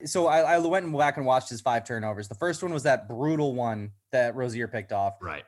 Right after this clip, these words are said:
Speaker 1: Just an attention thing. Like, if he
Speaker 2: Yeah.
Speaker 1: cuts that one out, like, that would help
Speaker 2: That's,
Speaker 1: because, like,
Speaker 2: that's
Speaker 1: you
Speaker 2: fixable.
Speaker 1: can't, you can't do that. One of the other ones, he was saving the ball back in bounds, and it was, like,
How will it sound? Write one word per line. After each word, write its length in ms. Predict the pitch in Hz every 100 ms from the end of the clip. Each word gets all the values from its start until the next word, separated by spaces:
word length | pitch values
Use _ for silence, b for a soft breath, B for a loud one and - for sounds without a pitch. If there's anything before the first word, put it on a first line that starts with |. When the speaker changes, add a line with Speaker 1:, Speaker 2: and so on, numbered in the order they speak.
| _ -
Speaker 1:
Just 200 | 151 151
an 80 |
attention 440 | 131 139 117 107 95
thing. 260 | 95 87 90
Like, 160 | 107
if 60 | 117
he 80 | 147
Speaker 2:
Yeah. 60 |
Speaker 1:
cuts 200 | 160 147
that 220 | 156 139 123
one 100 | 120
out, 280 | 117 117
like, 240 | 117 110 -
that 200 | 110 120
would 120 | 113
help 340 | 170 214 170
Speaker 2:
That's, 100 | 127 123
Speaker 1:
because, 140 | 131
like, 120 | 131 127
Speaker 2:
that's 180 | 139
Speaker 1:
you 60 | 117
Speaker 2:
fixable. 200 | 101 104 135
Speaker 1:
can't, 200 | 127 - _ _ _
you 100 | 156
can't 320 | - 180 160
do 200 | 123 135
that. 320 | - - 85 - -
One 320 | 160 151 226
of 80 | 240
the 120 | 202
other 240 | 160 170 156
ones, 460 | 135 127 120 - -
he 100 | 175
was 180 | 151 131
saving 320 | 170 165 160 151
the 60 |
ball 260 | 131 131 123
back 300 | 120 120 131
in 100 | 120
bounds, 460 | 101 104 123 127 -
and 140 | 135
it 20 |
was, 100 | 143
like, 280 | 185 185 139